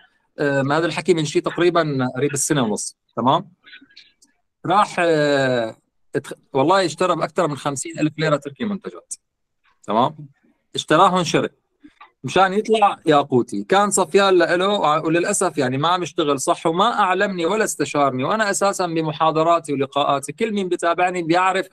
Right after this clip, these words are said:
إنه أنا شو بنصح. تمام؟ أنتوا جايين تربحوا، ما حدا جاي يخسر.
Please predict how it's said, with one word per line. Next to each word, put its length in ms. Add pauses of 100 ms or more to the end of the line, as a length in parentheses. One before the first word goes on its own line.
إنه 180
أنا 100
شو 180
بنصح. 540
تمام؟ 280
أنتوا 180
جايين 280
تربحوا، 360
ما 80
حدا 200
جاي 280
يخسر. 260